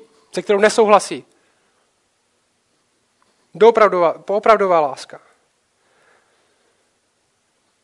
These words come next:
A neznamená to, že teďka jsme dokonalí, ale znamená to, že naše touhy se mění.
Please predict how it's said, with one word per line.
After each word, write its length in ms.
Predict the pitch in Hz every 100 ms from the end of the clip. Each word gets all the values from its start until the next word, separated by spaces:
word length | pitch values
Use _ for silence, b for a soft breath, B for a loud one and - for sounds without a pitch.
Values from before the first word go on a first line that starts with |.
| _ _ _ _ _ -
A 60 |
neznamená 420 | 175 202 247 233 220
to, 60 |
že 60 | 190
teďka 220 | 202 202
jsme 160 | 190 185
dokonalí, 560 | 185 190 180 147 147
ale 120 | 147
znamená 340 | 151 180 180 170
to, 100 | 165
že 100 | 160
naše 260 | 160 156
touhy 360 | 190 - 170 175
se 180 | - 165
mění. 420 | 160 160 139 123